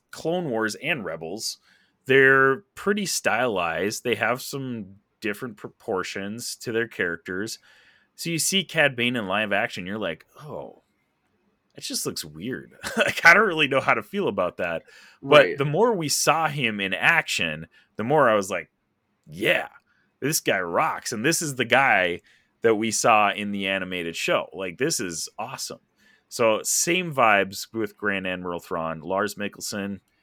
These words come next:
Speaker 1: does a phenomenal job. Obviously, he's, he is the voice of Thrawn, so nails the voice of Thrawn. But very imposing army of clones, question mark?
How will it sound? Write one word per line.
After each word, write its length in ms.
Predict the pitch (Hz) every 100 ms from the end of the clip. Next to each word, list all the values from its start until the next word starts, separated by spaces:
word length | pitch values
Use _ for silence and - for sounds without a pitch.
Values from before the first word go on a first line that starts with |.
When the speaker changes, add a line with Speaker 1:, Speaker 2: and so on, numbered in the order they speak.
| _ -
Speaker 1:
does 160 | 90
a 40 | 82
phenomenal 540 | - 82 113 127 117
job. 460 | 117 107 101 98 95 _ _ _ _ _ _ _ _ _ _ _
Obviously, 540 | 90 90 92 - 92 87
he's, 480 | 90 85 87 - - _ _ _
he 260 | - 101 92
is 240 | 104 95 85
the 200 | 92 92
voice 320 | 85 87 87 85
of 100 | -
Thrawn, 340 | 92 80 50
so 460 | - - 85 78 71 _ _ _ -
nails 320 | 85 82 85
the 60 | 87
voice 280 | 90 82 -
of 80 | -
Thrawn. 320 | 85 62 50 _ _ _ _ _
But 280 | 110 98 92 _ _ _ -
very 340 | 95 151 165
imposing 760 | 139 104 113 120 110 104 92 87 _ _ _ -
army 600 | 127 240 156 90 85 117 _ _
of 200 | 101 90 -
clones, 760 | - 92 90 110 240 - - _ _ _ _ _ -
question 360 | 110 - 160
mark? 360 | 170 320 -